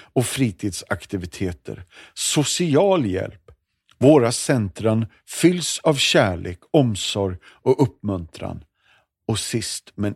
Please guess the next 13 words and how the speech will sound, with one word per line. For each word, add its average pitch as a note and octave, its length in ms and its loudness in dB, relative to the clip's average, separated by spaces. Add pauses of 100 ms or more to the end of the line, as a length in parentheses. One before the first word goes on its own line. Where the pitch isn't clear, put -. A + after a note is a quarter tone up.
inte F#2 400 -4
minst, - 500 -12 (340)
andlig F#2+ 440 0
hjälp. E2+ 340 -8 (1040)
Vi C3+ 120 4
sticker - 500 0
inte B2+ 260 2
under G#2+ 220 0
stolen G2+ 600 -2
med F#2+ 160 -2
att F2 140 -8
vi C#3+ 180 4
gör A2 480 0